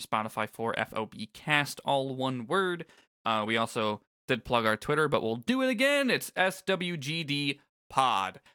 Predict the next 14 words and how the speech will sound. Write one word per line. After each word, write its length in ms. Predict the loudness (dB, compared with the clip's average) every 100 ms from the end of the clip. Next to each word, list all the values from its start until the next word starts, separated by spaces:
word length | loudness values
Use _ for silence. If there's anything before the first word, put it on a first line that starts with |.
| _ _ -2
Caitlin 260 | -2 0
made 240 | 0 0 0
a 280 | -2 -4 -8
funny 380 | -6 -4 -2 -2
joke, 480 | 2 2 2 -4 -20 _ _ -2
uh, 200 | 2 2
before 280 | 0 -2 -2
we 120 | 0
recorded 420 | -2 -2 -4 -2
today 340 | -4 0 2 2
and 160 | 0 0
then 160 | -2
tweeted 340 | -4 -4 -2 0
it. 180 | -2